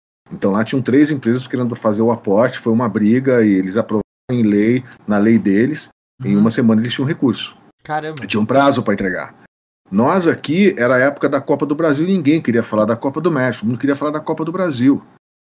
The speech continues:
Speaker 1: Então, assim, a gente não conseguiu o dinheiro e ganhamos um prêmio internacional pela história do Ibermídia. Então, a gente rodou uma parte aqui pra tampar buraco com dinheiro do México, porque ele tinha uma entrega lá,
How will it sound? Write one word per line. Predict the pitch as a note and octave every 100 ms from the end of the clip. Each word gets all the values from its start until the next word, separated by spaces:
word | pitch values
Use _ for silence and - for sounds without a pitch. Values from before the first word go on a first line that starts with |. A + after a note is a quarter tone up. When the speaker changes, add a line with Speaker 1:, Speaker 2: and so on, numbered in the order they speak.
| _ -
Speaker 1:
Então, | G2+ C#3+
assim, | C#3+ C3
a |
gente | C3 C3
não | D#3+
conseguiu | D#3 E3+ G3+ C#3 D#3
o |
dinheiro | F#3 G3 C#3+ A#2+ G2 - -
e | G#2+
ganhamos | B2 C#3+ D3
um | F3+
prêmio | F3 C3 C#3 A#2
internacional | A2 G#2+ G2 - G2 G2 G2 F#2+ -
pela | - G2
história | G2+ - G2 F#2+ F2+
do | F#2
Ibermídia. | F#2 F#2+ F2+ F2 D#2 - - - _ - -
Então, | G2+ - D3+
a | D#3+
gente | D#3+ D#3
rodou | C3+ D3 A2 D3 F#3+
uma | E3
parte | - C#3+ D3 D3
aqui | A#2+ - D#3 D#3
pra | C#3
tampar | B2+ B2+ A#2 C#3+
buraco | C3+ A2+ A2+ D3 D3+ C#3
com | -
dinheiro | A#2+ A#2 C3+ C#3+
do | B2+ B2+
México, | A2 B2 D3+ -
porque | - B2
ele | A#2+
tinha | - C#3
uma | B2+
entrega | A2+ B2 C3+ C#3+ A#2+
lá, | A2+ A#2+ D3+